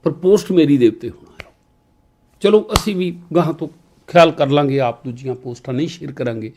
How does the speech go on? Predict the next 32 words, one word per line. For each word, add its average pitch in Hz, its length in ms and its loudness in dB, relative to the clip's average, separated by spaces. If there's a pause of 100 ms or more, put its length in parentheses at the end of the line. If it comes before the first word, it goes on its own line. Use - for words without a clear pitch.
(440)
ਪਰ 233 100 2
ਜਿਹੜੀ, 269 480 -2 (400)
ਜਿਹੜਾ 240 180 6
ਸਵਾਲ 170 520 0
ਆ 180 120 4
ਸਾਡਾ, 117 480 -12 (480)
ਉਹ 262 100 -2
ਵਾਰ-ਵਾਰ 202 460 2
ਇਹੀ 208 240 2
ਆ 233 60 2
ਵੀ 226 120 -6
ਜਿਹੜੇ 254 180 0
ਲੋਕ 220 260 -2
ਦੂਜਿਆਂ 160 460 -4
ਦੀ 220 160 -4
ਆਜ਼ਾਦੀ 170 400 -4
ਬਰਦਾਸ਼ਤ 135 520 -6
ਨਹੀਂ 147 100 -4
ਕਰਦੇ, 123 400 -10
ਉਹਨਾਂ 208 160 -4
ਨੂੰ 196 120 -10
ਪਰੇਸ਼ਾਨ 151 420 -4
ਕਰਦੇ, 123 320 -8
ਉਹਨਾਂ 170 160 -6
ਨੂੰ 127 140 -6
ਬਲੈਕਮੇਲ 120 520 -8
ਕਰਦੇ 113 420 -18
ਆ, 110 100 -20 (140)
ਹੱਦ 165 100 -8
ਤੱਕ - 340 -18
ਜਾਂਦੇ - 360 -20
ਆ। 76 60 -20